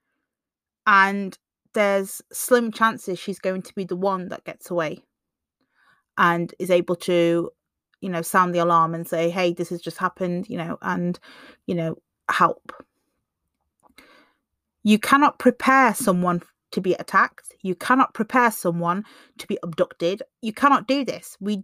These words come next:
do, however, need to make the streets safer. We do, however, need to come together as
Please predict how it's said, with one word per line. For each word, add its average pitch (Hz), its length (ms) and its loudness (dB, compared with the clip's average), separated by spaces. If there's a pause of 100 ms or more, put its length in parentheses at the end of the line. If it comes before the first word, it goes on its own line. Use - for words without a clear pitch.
do, 277 220 2
however, 214 520 2
need 208 220 0
to - 100 -16
make 202 140 -6
the 190 60 -16
streets - 320 -12
safer. 233 460 -4 (300)
We 196 120 -4 (100)
do, 285 240 2
however, 214 680 2 (260)
need 233 220 2
to 240 80 -4
come 277 300 2
together 214 720 -2 (280)
as 202 260 2